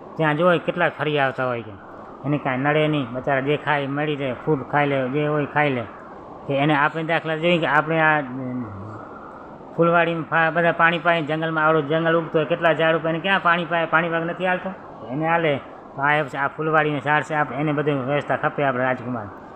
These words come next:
એ છોકરાને નવે તો હાલે એમ, આ ઝાડે ઉજાડે એકલા ઉગે, એ, એ પણ, એ પણ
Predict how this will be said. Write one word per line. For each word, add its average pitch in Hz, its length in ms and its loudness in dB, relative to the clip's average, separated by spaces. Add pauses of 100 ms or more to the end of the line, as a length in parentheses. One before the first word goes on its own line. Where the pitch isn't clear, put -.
(180)
એ 143 60 -4
છોકરાને 143 400 2
નવે 147 220 2
તો 143 80 0
હાલે 156 220 4
એમ, 143 100 -2
આ 127 100 0
ઝાડે 139 320 2
ઉજાડે 160 420 2
એકલા 175 260 0
ઉગે, 180 160 -2
એ, 156 580 -2
એ - 20 2
પણ, 147 120 -4
એ 151 100 -2
પણ 170 200 -4